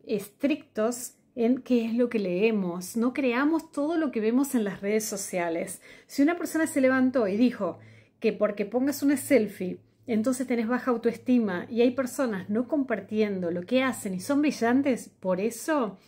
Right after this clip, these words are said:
entonces nos estamos perdiendo un gran valor. Hacé lo que tengas ganas de hacer,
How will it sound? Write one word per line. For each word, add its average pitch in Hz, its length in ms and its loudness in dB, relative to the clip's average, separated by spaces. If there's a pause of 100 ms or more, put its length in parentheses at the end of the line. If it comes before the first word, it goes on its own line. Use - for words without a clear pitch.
(120)
entonces 233 440 0
nos 220 160 -4
estamos 214 360 -4
perdiendo 202 720 -2 (220)
un 208 220 0
gran 214 360 0
valor. 190 380 -2 (800)
Hacé 277 720 0
lo 202 180 -4
que 208 100 -6
tengas 247 580 0
ganas 214 360 -4
de 185 100 -4
hacer, 190 520 -6